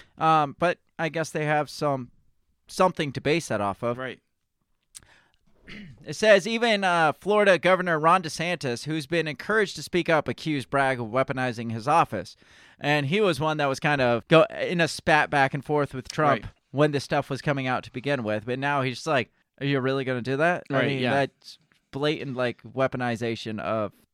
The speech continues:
Speaker 1: of
Speaker 2: Right.
Speaker 1: your office there. Says, "According to the House Oversight Accountability Committee Chairman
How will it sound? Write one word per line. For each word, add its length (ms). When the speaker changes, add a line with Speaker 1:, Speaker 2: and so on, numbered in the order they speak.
Speaker 1:
of 180
Speaker 2:
Right. 180
Speaker 1:
your 160
office 380
there. 320
Says, 440
"According 500
to 60
the 100
House 260
Oversight 440
Accountability 680
Committee 400
Chairman 540